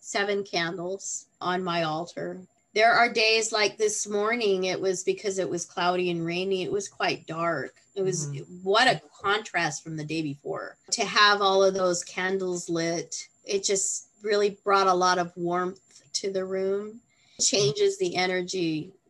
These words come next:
Speaker 1: Candles will change the energy. It's a fun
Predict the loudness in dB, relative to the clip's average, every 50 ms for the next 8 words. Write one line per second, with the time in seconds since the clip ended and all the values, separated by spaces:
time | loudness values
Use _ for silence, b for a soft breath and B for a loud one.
0 | _ _ _ -8 -6 -6 -4 -4 -4 -4 -4 -6 -6 -8 -8 -8 -8 -8 -8 -8
1 | -8 -8 -10 -12 -12 -10 -10 -8 -8 -8 -8 -10 -10 -10 -12 -10 -10 -10 -10 -12
2 | -14 -18 -20 _ _ -4 -4 -4 -4 -4 -2 0 0 0 0 -2 -4 -6 -8